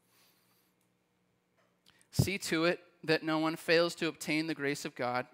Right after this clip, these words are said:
that no root of bitterness springs up and causes trouble, and by it become, many become defiled." You ever been put in charge of something?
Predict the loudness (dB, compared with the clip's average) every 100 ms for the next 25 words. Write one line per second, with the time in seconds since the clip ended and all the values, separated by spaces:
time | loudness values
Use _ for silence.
0 | _ _ -6 -4 -2 -4 -2 -2 -2 -2
1 | -2 0 -2 -6 -8 -6 -6 -6 -4 -4
2 | -4 -8 -8 -8 -8 -12 -10 -10 -10 -12
3 | -12 -10 -8 -6 -6 -8 -14 -14 -16 -18
4 | _ -10 -8 -8 -10 -14 -14 -12 -14 -18
5 | _ _ _ _ _ -18 -10 -2 0 0
6 | -4 -10 -20 _ _ _ _ _ _ _
7 | _ _ _ _ _ _ _ _ _ _
8 | _ _ _ _ _ -20 -20 -20 -20 _
9 | -2 0 2 0 0 0 0 0 0 0
10 | -2 -6 -6 -6 -8